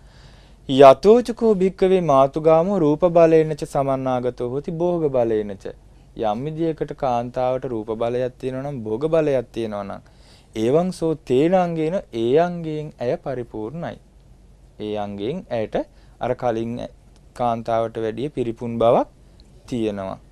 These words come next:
ඊට භාග්‍යතුන් වහන්සේ වදාලා රූප බලයෙන් යුක්තයි. ඊළඟට භෝග බලයෙන් යුක්තයි නච ඥාති බලේන.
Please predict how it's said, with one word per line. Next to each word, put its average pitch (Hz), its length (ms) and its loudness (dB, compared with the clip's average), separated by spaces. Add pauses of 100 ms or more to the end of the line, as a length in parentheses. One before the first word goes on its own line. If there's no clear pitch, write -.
(560)
ඊට 240 140 2
භාග්‍යතුන් 170 580 6
වහන්සේ 135 360 -2
වදාලා 113 380 2
රූප 117 300 0
බලයෙන් 139 520 2
යුක්තයි. 104 500 -4 (1080)
ඊළඟට 135 520 0
භෝග 127 320 0
බලයෙන් 165 440 4
යුක්තයි 135 400 -2
නච 190 280 0
ඥාති 208 580 4
බලේන. 107 480 0